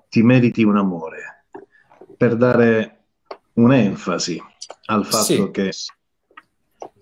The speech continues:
Speaker 1: si merita un amore.
Speaker 2: Sì, sono
Speaker 1: Me-,
Speaker 2: d'accordo
Speaker 1: in-,
Speaker 2: con te.
Speaker 1: non so se, se per te va bene, quindi io
Speaker 2: Sì, sì,
Speaker 1: una
Speaker 2: è una
Speaker 1: pausa
Speaker 2: buona interpretazione. Ti meriti un amore che ti voglia spettinata,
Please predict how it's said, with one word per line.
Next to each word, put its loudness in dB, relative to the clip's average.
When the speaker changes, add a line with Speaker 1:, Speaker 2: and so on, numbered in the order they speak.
Speaker 1:
si -6
merita -2
un -10
amore. -12
Speaker 2:
Sì, -6
sono -2
Speaker 1:
Me-, 2
Speaker 2:
d'accordo -2
Speaker 1:
in-, 0
Speaker 2:
con -4
te. -6
Speaker 1:
non 6
so 2
se, 0
se -4
per -6
te -2
va 2
bene, 0
quindi 2
io 4
Speaker 2:
Sì, 0
sì, -2
Speaker 1:
una 0
Speaker 2:
è 2
una 2
Speaker 1:
pausa -2
Speaker 2:
buona 0
interpretazione. -2
Ti -2
meriti 0
un -2
amore -2
che -6
ti -4
voglia 2
spettinata, -6